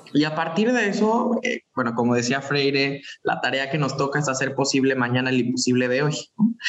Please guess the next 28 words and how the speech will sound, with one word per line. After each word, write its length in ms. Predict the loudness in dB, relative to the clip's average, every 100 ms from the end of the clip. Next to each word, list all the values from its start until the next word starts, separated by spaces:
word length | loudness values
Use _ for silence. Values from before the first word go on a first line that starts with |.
| -2
Y 80 | 0
comenzar 520 | 2 2 0 0 0
a 180 | 0 0
construir 680 | 2 2 0 0 2 2 2
desde 260 | 0 0
abajo 280 | 0 0 0
esas 200 | 0 0
ciudades, 420 | 2 2 0 -2 -2
pero 180 | -2
también 560 | -2 0 2 2 2 2
exigirle 680 | 0 -2 -2 0 0 2 2
esa 180 | 0
ciudad 400 | -2 -2 0 -2 -4 -12 -20 _ -14
al 280 | -4 -2 0
Estado, 600 | -2 -2 -2 -2 -2 -4 -2
que 100 | 0
es 120 | 0
al 120 | -2
que 100 | 0
le 120 | 0
toca 500 | 0 -2 0 -2 -2 -2
generar 400 | 0 2 0 0
las 160 | -4
políticas 520 | -2 0 0 -2 -6 -2
públicas 420 | 0 0 0 -4
para 200 | -4 -6
generar, 280 | -2 -2 0
un, 240 | 0 -2